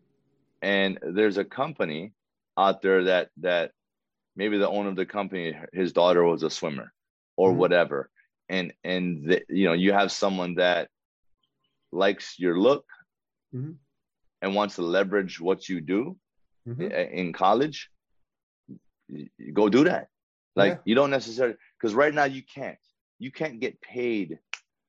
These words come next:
Speaker 1: Like, you, you just can't get paid on, on something like that, utilizing your likeness, your name.
Speaker 2: Mm-hmm.
Speaker 1: Fr-, uh, and this is, I'm talking outside of the university.
Speaker 2: Mm-hmm.
Speaker 1: So that you should be allowed to one hundred percent,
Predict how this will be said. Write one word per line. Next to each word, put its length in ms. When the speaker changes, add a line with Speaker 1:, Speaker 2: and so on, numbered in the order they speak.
Speaker 1:
Like, 240
you, 140
you 140
just 200
can't 220
get 180
paid 360
on, 280
on 160
something 320
like 180
that, 280
utilizing 560
your 180
likeness, 640
your 160
name. 420
Speaker 2:
Mm-hmm. 140
Speaker 1:
Fr-, 120
uh, 120
and 160
this 140
is, 100
I'm 140
talking 360
outside 380
of 60
the 60
university. 540
Speaker 2:
Mm-hmm. 280
Speaker 1:
So 240
that 440
you 160
should 220
be 80
allowed 340
to 80
one 140
hundred 220
percent, 520